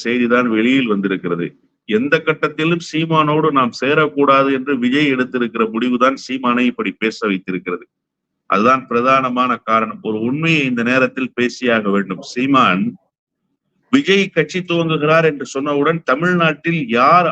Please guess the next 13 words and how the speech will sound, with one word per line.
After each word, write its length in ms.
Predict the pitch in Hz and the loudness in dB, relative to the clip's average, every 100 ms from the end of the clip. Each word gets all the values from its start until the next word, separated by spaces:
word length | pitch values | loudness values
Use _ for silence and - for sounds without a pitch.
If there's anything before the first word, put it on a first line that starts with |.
| - | -2
அலறி 360 | 123 156 165 147 | -2 0 0 -2
துடித்தார்கள் 640 | 135 139 143 135 131 127 | -2 -4 -2 -2 -2 -4
என்று 140 | 113 | -6
கேட்டால் 400 | 110 120 139 135 | -4 -2 0 0
சீமான் 460 | - 143 147 135 123 | -2 -4 0 0 0
தான் 160 | 135 120 | 0 2
அலறி 280 | 110 120 117 | 2 0 -2
துடித்தார். 440 | 104 107 101 92 | -4 -4 -2 0
ஏனென்று 380 | 110 135 123 110 | 0 0 -2 -6
சொன்னால் 400 | - 113 147 147 123 _ | -6 -2 0 0 -2 _
புதிய 440 | - 170 196 185 165 120 | -4 2 4 4 2 2
வாக்காளர்களினுடைய 1200 | 127 151 151 160 147 131 120 120 113 107 113 147 | 2 2 2 2 2 0 0 -2 -2 -4 0 0
வாக்குகள், 640 | 131 120 127 107 98 123 | 2 0 0 -4 -2 0